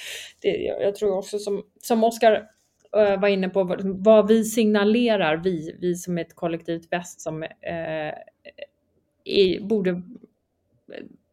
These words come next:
borde kunna ha ett enormt stort inflytande på att Ryssland inser att den här kalkylen, eh, de gör inte håller. Det kostar mer än det,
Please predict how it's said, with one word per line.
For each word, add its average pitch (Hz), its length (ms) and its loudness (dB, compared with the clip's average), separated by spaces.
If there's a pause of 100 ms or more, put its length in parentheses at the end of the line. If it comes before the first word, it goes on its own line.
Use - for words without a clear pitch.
(200)
borde 220 240 0
kunna 214 260 0
ha 190 220 0
ett 180 160 -4
enormt 190 380 -2
stort - 280 -6
inflytande 214 720 0 (380)
på - 80 2
att 185 180 0
Ryssland 185 380 -2
inser 180 240 -2
att 175 120 -2
den 170 120 -4
här 165 140 -6
kalkylen, 170 600 -4 (140)
eh, 165 180 -4
de 165 280 -6
gör 175 200 0
inte 165 220 -4
håller. 180 400 0
Det 170 100 -6
kostar 165 340 -6
mer 156 200 -6
än 156 180 -8
det, 151 300 -6